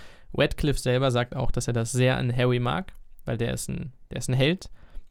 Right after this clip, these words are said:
Aber wie er sagt, und ich zitiere, „absolut useless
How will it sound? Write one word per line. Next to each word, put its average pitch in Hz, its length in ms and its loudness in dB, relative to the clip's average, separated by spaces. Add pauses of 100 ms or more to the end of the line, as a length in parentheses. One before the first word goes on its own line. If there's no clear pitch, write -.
(200)
Aber 127 480 4
wie 123 120 -2
er 123 260 -2 (180)
sagt, 127 400 0
und 131 100 -6
ich - 80 -10
zitiere, - 440 -4
„absolut - 480 0
useless 165 760 0